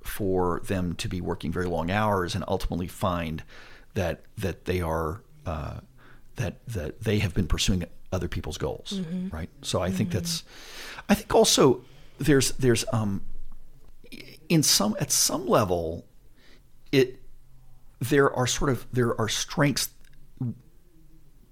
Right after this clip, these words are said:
Speaker 1: desiring to get something done every hour, which is, uh, achiever strength.
Speaker 2: Right.
Speaker 1: The desire to come through for people, uh, relate-,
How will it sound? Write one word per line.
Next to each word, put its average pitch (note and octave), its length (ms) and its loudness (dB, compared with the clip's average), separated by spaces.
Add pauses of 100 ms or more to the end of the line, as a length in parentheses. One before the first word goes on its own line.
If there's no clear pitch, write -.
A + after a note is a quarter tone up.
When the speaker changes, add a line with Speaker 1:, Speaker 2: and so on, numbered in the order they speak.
Speaker 1:
desiring C3 520 6
to A#2+ 80 -2
get A#2 180 4
something G#2+ 300 4
done F2 500 2
every G2 240 2
hour, C2 300 2 (440)
which - 160 -4
is, - 200 -2 (800)
uh, F2 140 0
achiever - 420 2
strength. - 320 -2
Speaker 2:
Right. E3+ 240 -4 (540)
Speaker 1:
The - 80 0
desire B2 340 6
to D3 60 4
come A2+ 180 4
through - 160 2
for - 120 -2
people, - 440 -2 (800)
uh, F#2+ 200 4 (220)
relate-, F#2+ 360 2